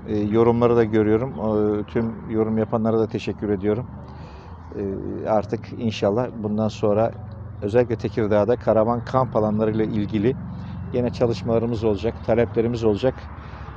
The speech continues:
Onlar da düzelirse sektör koşmaya hazır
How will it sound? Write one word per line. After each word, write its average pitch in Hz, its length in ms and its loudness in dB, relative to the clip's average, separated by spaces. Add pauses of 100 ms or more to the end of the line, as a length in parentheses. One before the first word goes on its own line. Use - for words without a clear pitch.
(120)
Onlar 127 380 4
da 113 160 2
düzelirse 135 720 6 (420)
sektör - 760 2 (720)
koşmaya 139 580 6
hazır 135 560 2